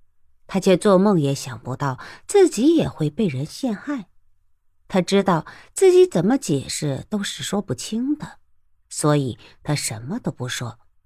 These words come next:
那孟大人忽地大喝一声：“来人！”林中一阵风响，跃出无数的锦衣卫，早有两人跃来拿住了马知县。“所有的在官人役尽都拿下，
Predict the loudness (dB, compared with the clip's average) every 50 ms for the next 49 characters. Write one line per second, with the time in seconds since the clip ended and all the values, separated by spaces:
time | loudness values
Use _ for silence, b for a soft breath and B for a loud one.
0 | _ _ _ _ _ _ _ _ _ _ _ _ _ _ _ 2 4 4 6 6
1 | 4 4 4 4 4 4 2 2 0 0 0 -2 -2 -2 -2 -2 -2 -2 -2 -4
2 | -4 -4 -4 -4 -4 -4 -6 -8 -8 -8 -10 -12 _ _ _ _ _ _ _ _
3 | _ _ _ _ _ 0 4 6 6 6 6 4 2 _ -16 -20 -20 _ _ _
4 | _ _ _ _ -20 _ _ _ _ _ _ _ _ _ _ _ _ _ 2 4
5 | 6 6 6 6 4 4 4 4 4 2 2 2 2 0 0 -2 -4 -4 -2 -4
6 | -4 -6 -8 -8 -8 -12 _ _ _ _ _ _ _ _ 4 6 6 6 6 6
7 | 4 4 4 2 2 2 0 0 0 0 -2 -4 -6 -6 -6 -6 -4 -2 0 0
8 | -2 -2 -4 _ _ _ _ _ _ _ 0 2 4 6 6 6 6 6 4 2
9 | 2 0 -2 -2 -2 -2 -4 B B B B B _ 4 4 4 4 4 2 0
10 | -2 -2 -4 -6 -6 -6 -6 -8 -8 -6 -4 -4 -2 -4 -4 -6 -8 -12 -12 -12
11 | -12 -12 -10 -10 -10 -12 -14 _ _ _ _ _ _ _ _ _ _ _ -20 -20
12 | -20 -20 -16 -8 -2 2 4 6 6 6 6 6 4 2 2 2 2 2 0 0
13 | -2 0 0 2 2 2 2 4 4 2 2 0 0 0 0 0 0 -2 -2 0
14 | 2 2 2 2 0 -2 -6 -8 -10 -10 -8 -8 -8 -8 -10